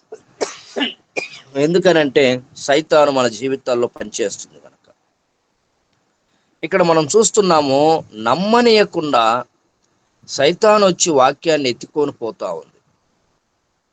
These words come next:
శాస్త్రులు, పరిసయ్యులు, సద్దుకాయులు,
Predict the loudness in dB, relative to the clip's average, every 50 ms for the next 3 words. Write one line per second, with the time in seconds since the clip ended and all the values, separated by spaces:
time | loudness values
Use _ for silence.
0 | _ _ _ _ _ _ _ -20 -20 _ _ _ _ _ _ _ _ _ _ _
1 | _ _ -6 -2 0 2 2 0 0 -2 -2 -2 0 -2 -2 -2 -4 -4 -4 -4
2 | -2 -2 -2 0 0 -2 -4 -2 -4 -4 -4 -4 -8 -6 -4 -2 0 0 0 -2
3 | -4 -6 -8